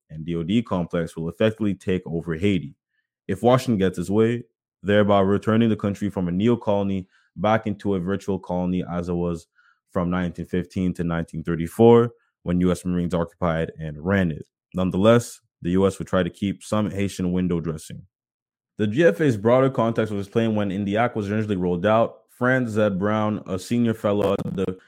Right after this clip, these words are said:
Canada Endowment for International Peace, views the G F A's b-, bilateral agreements with fragile states as a way to prevent China and Russia from preying upon weak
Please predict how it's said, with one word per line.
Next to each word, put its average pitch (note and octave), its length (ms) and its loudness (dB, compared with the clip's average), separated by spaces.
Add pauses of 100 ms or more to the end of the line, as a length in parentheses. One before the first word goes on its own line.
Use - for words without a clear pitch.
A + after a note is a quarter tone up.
(420)
Canada B2 280 2
Endowment G2+ 500 -2
for G2+ 180 -4
International G2+ 640 -4
Peace, C3+ 420 -2 (120)
views A#2 380 -2
the A2 100 -2
G G#2 160 0
F G#2 180 -2
A's G#2 280 -2
b-, F2 180 -12 (120)
bilateral A2+ 560 0
agreements G2 480 -4
with F2+ 100 -10
fragile G2+ 460 -2
states - 540 -6 (300)
as G2 160 -2
a G2 60 -2
way A#2 140 2
to A#2+ 120 -6
prevent G2+ 280 -4
China A2+ 420 0
and F#2 200 -4
Russia G2+ 400 -2
from F2+ 240 -6
preying G2+ 320 -2
upon F2+ 380 -4
weak G#2 240 -4